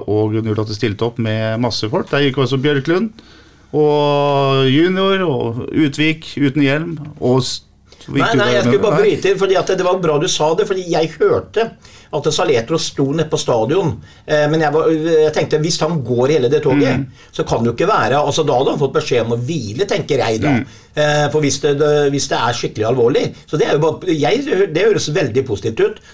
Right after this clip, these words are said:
Speaker 2: når du går et så langt tog, eh, dagen etter at du må
Speaker 1: Mm.
Speaker 2: gå ut.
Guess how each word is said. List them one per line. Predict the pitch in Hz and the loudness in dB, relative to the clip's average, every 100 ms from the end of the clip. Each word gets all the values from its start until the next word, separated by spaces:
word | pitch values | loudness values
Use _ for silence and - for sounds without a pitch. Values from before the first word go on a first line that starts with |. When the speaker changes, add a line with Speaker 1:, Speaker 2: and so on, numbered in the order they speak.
| - | -2
Speaker 2:
når | 135 | 0
du | 156 131 | 0 0
går | 127 113 117 | 2 2 2
et | 135 | 0
så | - 117 | 0 0
langt | 113 113 | 0 -2
tog, | 120 113 113 | 0 0 2
eh, | 117 113 | 0 0
dagen | 117 104 117 | -2 -2 -4
etter | 117 110 104 | -6 -6 -6
at | |
du | 113 104 110 | -6 -4 -2
må | 127 | 0
Speaker 1:
Mm. | 143 | 2
Speaker 2:
gå | 101 | 0
ut. | - | -2